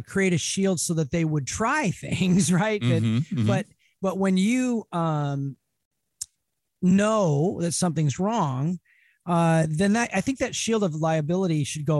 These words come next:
Speaker 1: away. And it's kind of like the, um, uh,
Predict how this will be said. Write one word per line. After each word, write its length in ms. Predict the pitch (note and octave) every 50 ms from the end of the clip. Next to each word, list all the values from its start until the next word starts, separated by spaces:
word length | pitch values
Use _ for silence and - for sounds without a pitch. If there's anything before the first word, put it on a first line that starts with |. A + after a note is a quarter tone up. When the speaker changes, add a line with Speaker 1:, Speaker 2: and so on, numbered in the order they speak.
| D3
Speaker 1:
away. 280 | E3+ G#3+ A#3 G3+ D#3+ D#3
And 100 | E3+ F3
it's 100 | E3 -
kind 200 | - - D4+ D#4
of 60 | D4
like 220 | D4 B3+ A#3 F3+ -
the, 260 | - G3 F#3 F3+ - -
um, 480 | D#3+ D#3+ D#3 D3+ C#3+ C#3 C3+ C3+ C3 - - _ _ _ _ - - _ _ _ _
uh, 480 | - E3+ D#3 D3+ C#3+ C#3+ C#3 C#3 C3+ C#3